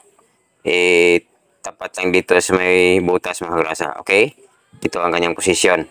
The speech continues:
At ito naman ang oil pump drive gear, mga grasa. Okay? Ito ang kanyang posisyon. Itapat lang ang kanyang ngipin, mga grasa, sa, ah, primary drive gear. At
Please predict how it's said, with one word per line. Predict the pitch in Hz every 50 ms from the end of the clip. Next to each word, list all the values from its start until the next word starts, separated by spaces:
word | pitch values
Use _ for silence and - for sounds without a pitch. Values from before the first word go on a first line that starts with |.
| _
At | - 90 90 92 90 90 -
ito | 85 85 101
naman | 98 98 98 101 104 110 107 98
ang | 90 95 95 95 95 90 82 80
oil | 95 101 98
pump | - - 101 101 101 95 80
drive | - 95 95 95 98 92 90 90 85
gear, | 90 101 98 95 92
mga | 90 90 85 85 85 85
grasa. | 80 80 82 82 82 - 82 76 71 - - - _
Okay? | - 85 82 - 101 113 120 117
Ito | 113 - 92
ang | 87 90 87 85
kanyang | 90 90 90 87 85 80 78 76 73 73 -
posisyon. | - 90 - 98 87 - - 92 95 90 85 76 - _ _ _ _ _ _ _ _ _ _ _ _ - - _ _ _ - _ _ _ _ _ _ -
Itapat | - 90 - - - - 95 - - 90
lang | 92 92 87
ang | 87 90 82
kanyang | 85 90 90 90 90 90 90 90
ngipin, | 90 92 90 - - 92 87 87
mga | 82 85 87
grasa, | 85 82 82 85 - 92 87
sa, | 82 - 90 85 80 78 78 80 80 - _ _ _ _ _ _ _ _ _ - -
ah, | - 80 82 85 87 87 87 -
primary | 92 92 92 92 92 92
drive | 87 90 90 87 85
gear. | 85 90 87 85 - - - _ _ _ _ _ -
At | - 95 98 98